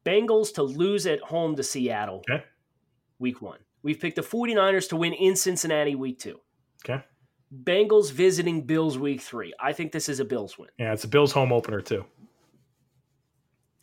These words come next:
Speaker 1: We've picked the Steelers to beat the Bengals on Monday Night Football week four. We've picked the Bengals to win at home week five against the Cardinals.
Speaker 2: Okay.
Speaker 1: We've picked the Ravens to beat the Bengals in Baltimore week six.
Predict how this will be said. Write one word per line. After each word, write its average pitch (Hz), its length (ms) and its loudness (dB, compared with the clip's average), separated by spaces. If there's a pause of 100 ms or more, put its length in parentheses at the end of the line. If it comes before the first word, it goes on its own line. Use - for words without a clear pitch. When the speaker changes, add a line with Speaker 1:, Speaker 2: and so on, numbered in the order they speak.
Speaker 1:
We've 139 200 -8
picked 170 200 -6
the 165 40 -4
Steelers 240 640 0 (540)
to - 100 -4
beat 196 440 -4 (320)
the 135 80 -2
Bengals 160 420 -2
on 135 80 -2
Monday 143 240 0
Night 127 200 -4
Football 143 360 0
week 127 180 -4
four. 92 380 -12
We've 127 180 -6
picked 156 200 -8
the 127 80 0
Bengals 190 500 0
to 139 80 -2
win 135 260 0
at 190 120 -4
home 160 360 -2
week 139 220 -4
five 123 260 0
against 110 240 -8
the - 60 -20
Cardinals. - 380 -16 (680)
Speaker 2:
Okay. 127 200 0 (880)
Speaker 1:
We've 127 140 -10
picked 151 160 -4
the 139 80 -2
Ravens 185 420 0
to 160 120 -6 (300)
beat 160 240 -4
the 135 80 -4
Bengals 139 480 -2
in 147 180 -4
Baltimore 117 480 -6
week 104 180 -10
six. - 400 -18